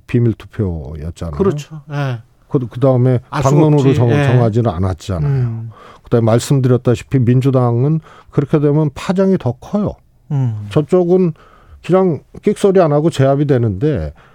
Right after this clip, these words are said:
Speaker 1: 민주당은 이게 여론에, 여론에, "아, 민주당이 저렇게 막 무자비하게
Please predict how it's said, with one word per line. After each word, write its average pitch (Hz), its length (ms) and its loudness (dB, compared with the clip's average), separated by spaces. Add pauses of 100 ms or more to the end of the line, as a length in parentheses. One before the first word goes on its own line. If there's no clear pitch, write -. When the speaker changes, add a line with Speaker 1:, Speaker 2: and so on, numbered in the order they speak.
(120)
Speaker 1:
민주당은 196 520 2
이게 165 420 2 (240)
여론에, 151 600 2 (1300)
여론에, 190 600 2
"아, 147 120 2
민주당이 175 520 4
저렇게 139 380 -2
막 139 260 0
무자비하게 127 800 0